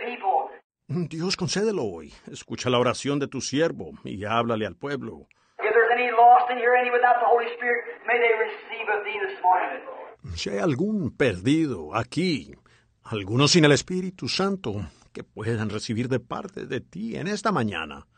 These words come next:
Speaker 1: Grant it, dear God, for we ask it in the name of thy dear beloved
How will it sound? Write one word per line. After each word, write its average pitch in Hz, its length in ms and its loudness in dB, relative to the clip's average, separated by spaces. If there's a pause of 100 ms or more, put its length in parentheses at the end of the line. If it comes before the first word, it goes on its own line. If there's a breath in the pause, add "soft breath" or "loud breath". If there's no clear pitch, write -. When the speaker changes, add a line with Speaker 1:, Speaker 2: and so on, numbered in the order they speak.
(140)
Speaker 1:
Grant 427 240 4
it, 415 80 -2
dear 370 240 -4
God, - 400 2 (400)
for 180 160 6
we 190 160 0
ask 196 240 2
it 185 80 -14
in 175 160 -12
the 170 80 -4
name 185 240 -6
of - 80 -4
thy 220 480 6
dear 440 240 0
beloved 320 400 0